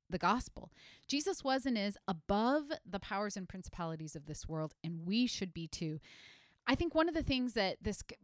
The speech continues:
brings to mind is the people who actually followed Jesus. The disciples, it's true, we just talked about this earlier in, uh, the semester, that Je-, that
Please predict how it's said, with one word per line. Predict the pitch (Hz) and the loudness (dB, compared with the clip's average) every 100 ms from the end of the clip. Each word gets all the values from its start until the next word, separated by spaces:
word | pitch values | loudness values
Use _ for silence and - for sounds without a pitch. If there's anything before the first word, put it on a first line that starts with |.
| - | -2
brings | 226 226 | -2 0
to | - | 0
mind | 180 175 180 - | 2 2 0 4
is | 202 196 - | 4 4 -2
the | 220 | -4
people | - 294 262 | -2 -2 0
who | 226 | 2
actually | 190 - 185 | 2 0 -4
followed | - 175 175 170 | -2 -2 0 -4
Jesus. | 147 147 135 | -6 -10 -8
The | - | -2
disciples, | 226 254 294 311 330 330 | -2 2 2 2 0 -2
it's | - - - | -6 -8 -6
true, | - 254 | -2 0
we | 185 190 | 0 -2
just | 190 - | -4 -4
talked | 208 - | -6 -2
about | 190 180 | -2 -2
this | - 175 170 - | -2 -2 -4 -4
earlier | 196 240 233 214 | 0 2 4 2
in, | 175 190 185 - | 2 0 0 -4
uh, | - 185 | -2 -2
the | 170 | -2
semester, | 180 202 185 190 202 | -2 0 -2 0 -2
that | 180 - | -4 -4
Je-, | 247 262 - | -4 -4 -4
that | 190 214 | 2 4